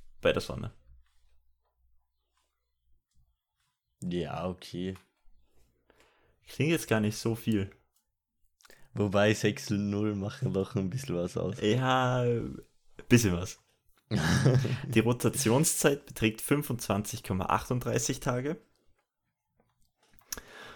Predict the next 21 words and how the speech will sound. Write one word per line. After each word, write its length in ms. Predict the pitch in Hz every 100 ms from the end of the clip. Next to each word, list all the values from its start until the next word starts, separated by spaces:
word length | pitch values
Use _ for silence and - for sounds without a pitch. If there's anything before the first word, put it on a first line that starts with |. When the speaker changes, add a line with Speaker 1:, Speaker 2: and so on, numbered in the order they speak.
| - -
Speaker 1:
Und 400 | 123 117 120 117
so 220 | - 107
die 260 | 98 95 -
mittlere 400 | 110 123 107 104
Temperatur 560 | 117 101 92 95 117 104
auf 80 |
der 100 | -
Oberfläche, 460 | 90 101 98 98 95
wie 80 | 98
schon 160 | 92
gesagt, 260 | 87 92 -
ist 140 | 104
fünftausendfünfhundert 920 | - 98 - 92 95 - 92 90 87 -
Grad. 300 | - - - - - - _ _ _ _ _ _ _ _ _ _ _ _ _ _ _ _ -
Speaker 2:
Ja, 200 | 92 87
okay. 280 | 82 - 82 - -
Speaker 1:
Und 400 | 160 208 - 107
das 120 | -
Alter 420 | 104 120 - 175
der 100 | 160
Sonne 400 | 160 147 185